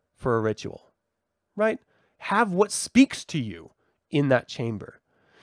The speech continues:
And if you're in a group environment,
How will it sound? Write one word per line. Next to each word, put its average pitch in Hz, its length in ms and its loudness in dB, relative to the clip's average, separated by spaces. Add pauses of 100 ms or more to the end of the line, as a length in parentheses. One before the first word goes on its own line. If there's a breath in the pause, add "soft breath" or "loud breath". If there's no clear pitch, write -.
(180 soft breath)
And 175 160 4
if 185 140 6
you're 196 200 4
in 202 120 6
a 175 120 4
group 151 640 0 (200)
environment, 113 840 -4